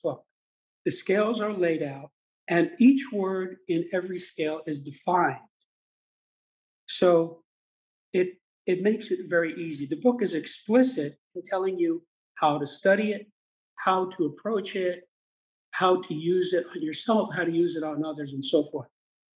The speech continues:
Because I spent twenty-five years writing this book. Now realize that the, the phenomena expressed in this book, I had been discovering earlier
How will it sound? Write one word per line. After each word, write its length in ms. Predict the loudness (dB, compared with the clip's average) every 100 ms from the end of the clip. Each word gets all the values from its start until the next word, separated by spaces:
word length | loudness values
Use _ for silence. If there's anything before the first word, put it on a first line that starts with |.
| _ _
Because 680 | 4 4 6 4 2 -4 -18 _ _ _ _ _ 4
I 200 | 6 6
spent 380 | 2 -6 -6 -6 -6
twenty-five 960 | 4 6 6 4 -2 -2 -4 -4 -6 -8
years 500 | -6 -2 -4 -6 -14
writing 340 | -12 -6 -4 -4
this 200 | -6 -14
book. 120 | -16 _ _ _ _ _ _ _ _ _ _ _ _ _ _
Now 160 | 4 4
realize 560 | 4 2 2 -4 -8 -8
that 200 | -10 -12 _ _ _ _ _
the, 220 | 2 2 -2
the 80 | -12
phenomena 880 | -2 2 4 6 6 6 4 -6 -14 _ _ _ _ _ _ _ _ _ _ -4
expressed 540 | -2 -2 0 0 -2
in 80 | -6
this 160 | -6 -2
book, 260 | -4 -4 0
I 160 | 2
had 200 | 2 0
been 160 | 0 0
discovering 580 | -2 -6 -2 -2 -2 -2
earlier 560 | 0 0 -2 -6 -8